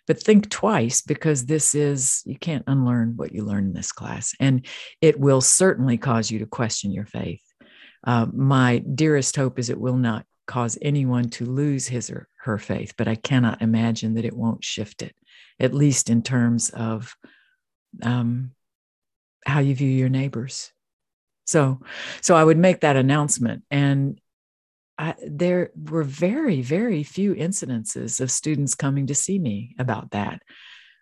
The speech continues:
Uh, somehow we pulled off in the classroom that, that this was not hugely different from going on a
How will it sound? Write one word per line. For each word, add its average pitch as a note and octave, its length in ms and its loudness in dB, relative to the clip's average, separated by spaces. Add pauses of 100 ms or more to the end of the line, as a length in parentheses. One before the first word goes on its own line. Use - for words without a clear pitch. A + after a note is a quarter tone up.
Uh, C#3+ 240 2
somehow F#3 680 4
we C3 140 2
pulled E3+ 300 0
off D3 240 -2
in C#3 100 -2
the B2+ 60 0
classroom A#2 880 -2
that, B2+ 300 -2 (500)
that D3 160 0
this E3 220 2
was C#3 180 2
not C3 220 2
hugely G3+ 580 0
different B2+ 500 -4
from C#3 440 -2 (520)
going C#3 360 0
on C3+ 240 2
a B2 240 -2